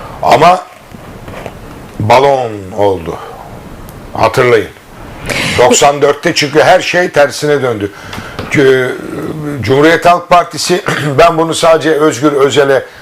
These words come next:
asla, e, şey yapmam, yani başarıydı diye. Bir de genel anlamda bir şey var. E, dün Kemal Kılıçdaroğlu'nun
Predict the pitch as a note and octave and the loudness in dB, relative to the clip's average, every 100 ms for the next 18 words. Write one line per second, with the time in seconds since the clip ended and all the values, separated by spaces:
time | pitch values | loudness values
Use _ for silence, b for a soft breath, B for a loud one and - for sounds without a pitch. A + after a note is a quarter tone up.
0 | B B B2+ - - - E3 E3+ D#3 C3 | B B 4 4 2 -2 0 4 4 4
1 | G#2+ - - A#2+ A#2+ A#2 A2+ G#2+ C3+ B2+ | -2 -14 -2 2 4 2 0 0 0 4
2 | A#2+ B2 B2+ B2 C3 C3 A#2 B2 C#3+ B2+ | 2 2 -2 0 0 0 2 2 2 0
3 | B2 G#2 G2+ C3 F3+ - B B B B | -2 -4 0 2 2 -2 B B B B
4 | C3+ F#3+ E3 C#3+ C#3 C3+ B2+ B2+ A#2+ A#2 | 2 2 4 2 2 2 2 0 0 0
5 | A#2 G#2+ B2 A2+ C#3+ F3+ - B B B | -2 -2 -2 2 0 0 -10 B B B
6 | B - - B2 A#2 A2 D3 F#3 E3 - | B -14 -8 -2 -2 0 2 2 0 -2
7 | - D3 D#3+ D#3 D3+ C#3+ - E3+ E3 D3+ | 2 4 4 2 -4 -2 2 4 4 2
8 | C3+ C3+ C3 | 0 -4 -6